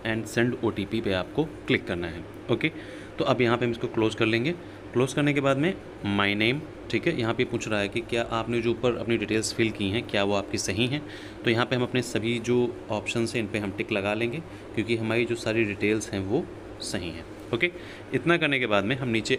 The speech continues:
I agree पे आकर के यहाँ पे भी टिक कर देंगे और submit and send ओटीपी पे क्लिक कर देंगे। submit पे click करने के बाद में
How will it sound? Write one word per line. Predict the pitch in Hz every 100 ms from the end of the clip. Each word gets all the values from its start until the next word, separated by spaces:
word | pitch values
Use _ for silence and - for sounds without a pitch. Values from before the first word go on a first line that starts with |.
| -
I | 113
agree | 110 101 110
पे | 117 120
आकर | 98 104
के | 98
यहाँ | 139 104 104
पे | 104
भी |
टिक | 110 113
कर | 113 113
देंगे | 120 151
और | - 123
submit | - - 117 117 139 147 -
and | 113 147 -
send | - 117 117
ओटीपी | 104 101 98 113
पे | 110 151
क्लिक | - - 180 -
कर | 98 90
देंगे। | 87 87 82 - - - -
submit | - - 135 143 156
पे | 156 147
click | 143 135
करने | 127 131
के |
बाद | 127 123
में | 123 151